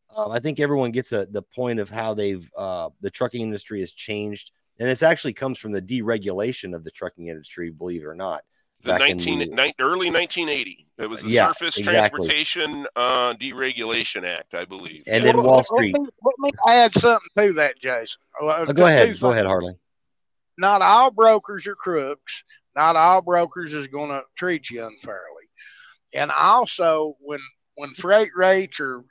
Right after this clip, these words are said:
Speaker 3: you know, pushing, you know, skyrocketing the way that they have, a few, you know, it just happens every once in a while, folks. It, it's not every time you turn around. But it goes up, and when, when freight rates, when the bottom goes dropping out of 'em, even the good and the decent brokers,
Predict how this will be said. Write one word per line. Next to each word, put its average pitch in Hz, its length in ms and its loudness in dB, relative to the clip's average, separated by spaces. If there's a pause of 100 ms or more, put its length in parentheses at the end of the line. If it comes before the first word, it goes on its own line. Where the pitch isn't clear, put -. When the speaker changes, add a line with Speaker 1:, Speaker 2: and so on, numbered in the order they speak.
Speaker 3:
you 151 140 -10
know, 135 140 -6
pushing, 147 440 -8 (260)
you 143 120 -16
know, 131 140 -10
skyrocketing 135 960 0 (180)
the 123 80 -16
way 139 180 0
that 131 160 -10
they 143 160 -4
have, 139 220 -4
a - 40 -18
few, 147 200 -20
you 156 160 -12
know, 143 140 -4
it 196 120 -4
just 214 220 -4
happens 147 340 0
every 127 160 -6
once 135 340 -12
in 113 60 -20
a 113 40 -20
while, 101 240 -18
folks. - 360 -20
It, 131 180 -10
it's 151 200 -10
not 151 240 0
every 127 180 -6
time 131 260 -8
you 113 100 -20
turn 120 180 -18 (160)
around. 123 260 -10 (1120)
But 165 300 2 (180)
it 175 300 -6
goes 147 300 -2
up, 262 220 2
and 147 160 -6
when, 135 160 -10 (180)
when 135 180 -16
freight 160 400 -2
rates, 160 440 -2
when 139 140 -14
the 127 80 -20
bottom 269 380 2
goes 180 260 -6
dropping 143 400 -2
out 135 100 -2
of 139 40 -4
'em, 143 100 -10 (100)
even 214 400 -8
the 196 80 -12 (100)
good 220 220 0
and 208 60 -16
the 196 200 -10
decent 220 380 -6
brokers, 156 640 -6